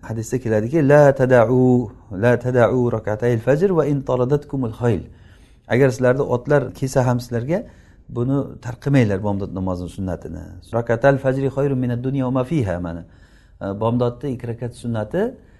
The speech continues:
dunyodan va undagi narsalardan ko'ra yaxshi deganlar. "Va la yaqdiha", bu nimani, sunnatni qazosini o'qimaydi, "illa tab'an li fardihi",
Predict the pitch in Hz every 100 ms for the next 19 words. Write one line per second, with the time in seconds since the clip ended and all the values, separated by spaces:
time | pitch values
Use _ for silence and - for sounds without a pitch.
0 | _ - 104 120 127 117 123 139 120 107
1 | 107 107 120 120 95 92 92 117 107 101
2 | 104 98 - 95 87 90 87 82 82 -
3 | - - _ - 143 220 226 220 196 202
4 | 190 135 143 147 139 - - 156 139 131
5 | 175 156 147 139 131 151 190 - 131 123
6 | 120 123 143 143 147 151 147 131 135 180
7 | 185 156 156 135 143 139 160 143 135 127
8 | 123 113 101